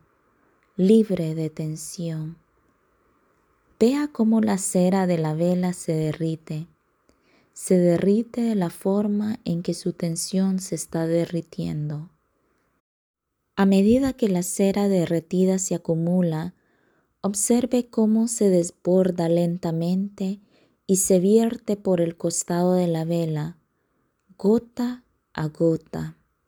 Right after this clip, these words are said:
Se siente como si las tensiones a las que se estaba aferrando se desvanecieran con cada gota de cera de la vela.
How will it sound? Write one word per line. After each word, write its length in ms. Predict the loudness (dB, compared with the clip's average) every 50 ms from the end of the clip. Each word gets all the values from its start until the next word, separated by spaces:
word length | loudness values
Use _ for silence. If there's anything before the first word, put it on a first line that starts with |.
| _ _ _ _ _ _ _ _ _ _ _ _ _ _
Se 240 | -18 -2 2 2 2
siente 480 | 2 4 2 2 2 2 0 -2 -2 -2
como 260 | -2 0 0 0 0
si 200 | 2 2 2 2
las 240 | 2 0 -2 -4 -4
tensiones 880 | -4 -2 -2 -4 -4 -2 0 2 2 2 2 2 0 0 -2 -4 -4
a 80 | -4
las 220 | -4 -4 -6 -8 -8
que 140 | -8 -8 -8
se 180 | -4 -4 -4
estaba 440 | -4 -4 -6 -4 -4 -2 -2 0 -2
aferrando 840 | -2 0 0 0 0 0 -2 -4 -2 -2 -2 -2 -4 -4 -6 -8 -10 _ _ _ _ _ _ _ _ _ _
se 220 | -2 2 2 4
desvanecieran 1200 | 4 2 0 0 -2 -2 0 0 -2 -4 -6 -4 0 2 2 2 2 0 0 -2 -2 -4 -8 -10 -14 _ _ _ _ _ _
con 260 | -4 -2 0 0 0
cada 380 | -2 -4 -4 -4 -2 -2 -2 -2
gota 420 | 0 2 2 0 0 0 -2 0 2
de 140 | 0 0
cera 540 | -2 -2 -2 0 0 2 0 0 -2 -4 -6 -12 _ _
de 160 | _ -4 -2 -2
la 180 | -2 -2 -2
vela. 540 | -2 -2 -4 -4 -4 -4 -6 -8 -10 -12